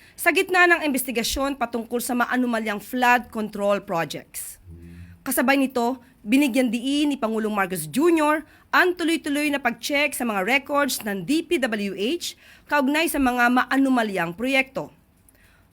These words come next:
Ongoing din ang investigation ng pamahalaan upang matukoy ang mga nasa likod ng mga proyektong dapat sana ay makakatulong sa solusyon ng malawakang pagbaha sa bansa. Sa ngayon, umabot na sa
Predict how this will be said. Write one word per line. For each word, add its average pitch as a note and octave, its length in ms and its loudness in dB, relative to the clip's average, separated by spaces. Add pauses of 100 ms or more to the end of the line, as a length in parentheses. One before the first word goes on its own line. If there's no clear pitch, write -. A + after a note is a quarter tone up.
(100)
Ongoing D#4 560 4
din E4+ 320 4
ang C#4 80 0
investigation A3+ 800 -2
ng C#4+ 160 -2
pamahalaan F#3 720 -2
upang A3 240 -6
matukoy G3+ 800 -4 (320)
ang E4+ 160 4
mga D#4+ 160 4
nasa C#4 240 2
likod C4+ 400 -2
ng C4 160 0
mga G#3+ 240 -2
proyektong A3+ 560 -4
dapat G3 400 -2
sana D4 400 2 (400)
ay E4 240 6
makakatulong C#4+ 880 0
sa - 80 -6
solusyon B3 720 -4 (240)
ng C#4 240 2
malawakang G3+ 880 2
pagbaha F3 480 -4
sa - 160 -8
bansa. C3+ 400 -12 (880)
Sa - 240 -2
ngayon, D#4 560 2
umabot C#4+ 480 4
na D4 80 0
sa C#4 160 -4